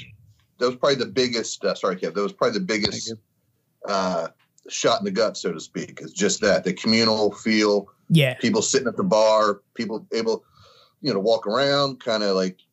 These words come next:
Speaker 1: just hang out, basically enjoy beer and, and socialize. That's, that, the space that we created was just for that. So when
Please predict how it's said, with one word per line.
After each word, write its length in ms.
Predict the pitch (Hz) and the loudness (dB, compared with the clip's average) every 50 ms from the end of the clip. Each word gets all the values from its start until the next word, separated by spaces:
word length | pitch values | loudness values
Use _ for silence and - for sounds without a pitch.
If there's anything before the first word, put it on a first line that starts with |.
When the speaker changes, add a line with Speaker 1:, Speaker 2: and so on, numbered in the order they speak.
| _ _ - | _ _ -10
Speaker 1:
just 140 | 110 101 - | -8 -6 -4
hang 240 | 127 123 110 104 | -2 -2 0 0
out, 260 | 113 151 151 95 - - | 2 2 0 0 -2 -4
basically 400 | 92 85 - - 92 95 92 87 | -4 -6 -6 -4 -2 -2 -2 -2
enjoy 300 | 82 76 92 95 104 107 | -2 0 0 2 2 2
beer 280 | 92 95 95 104 113 107 | 2 2 2 2 2 0
and, 220 | 95 85 85 90 - | 0 0 0 0 2
and 260 | 90 87 87 85 - | 2 2 2 0 0
socialize. 480 | - - 113 - - - 92 78 73 107 | 2 2 4 4 4 4 2 2 4 4
That's, 240 | 113 117 123 - - - | 4 2 2 -2 -2 -2
that, 140 | 113 - - - _ - | -2 -2 -2 -4 _ -12
the 80 | - - | -10 -10
space 340 | - - 147 143 147 147 | -4 -2 0 0 0 0
that 100 | 139 127 | -2 -4
we 200 | 127 117 107 104 95 - | -4 -4 -4 -4 -6 -10
created 640 | - - 113 120 147 165 165 139 107 101 95 92 - | -10 -6 -2 0 2 2 2 2 2 0 -2 0 0
was 240 | 104 101 92 - - | 0 0 0 -2 -8
just 400 | _ - 104 110 113 - - - _ | _ -2 0 0 0 -2 -4 -10 _
for 200 | - 117 113 110 95 | -6 -2 -2 0 0
that. 260 | 87 82 69 - - - _ _ _ _ _ _ _ _ _ _ | 0 -2 -2 -4 -8 -14 _ _ _ _ _ _ _ _ _ _
So 400 | - - - - 113 107 104 101 | -16 -12 -4 0 2 2 2 2
when 580 | 95 95 110 107 107 107 104 101 95 95 92 | 2 2 2 2 2 2 4 4 2 2 0